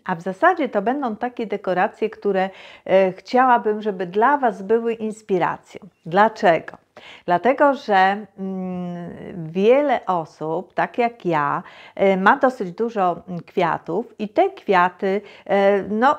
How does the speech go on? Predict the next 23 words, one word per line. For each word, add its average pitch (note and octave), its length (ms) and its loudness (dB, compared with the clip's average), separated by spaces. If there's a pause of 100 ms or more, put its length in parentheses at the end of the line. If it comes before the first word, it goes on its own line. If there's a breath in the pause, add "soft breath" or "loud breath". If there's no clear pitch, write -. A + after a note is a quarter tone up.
stoją A#3+ 600 0
w G3+ 40 -6
jakimś G#3+ 460 -4
tam E3+ 280 -10
miejscu, G3+ 600 -2
już A#3 480 -2
same B3 480 0
w - 80 -18
sobie G3+ 540 -2
tworzą G#3 560 0
jakąś F#3 440 -4
dekorację, F3 800 -4
kompozycję. F3 1040 -4 (420 loud breath)
No A#3+ 260 4
i G#4 180 0
często, A#3+ 720 0 (160)
y, G#3 40 0
mamy G#3+ 320 0
taką A3 360 -4
sytuację, G3 720 -2
że A#3+ 160 -2
nie C4 180 0
wiemy, B3+ 460 0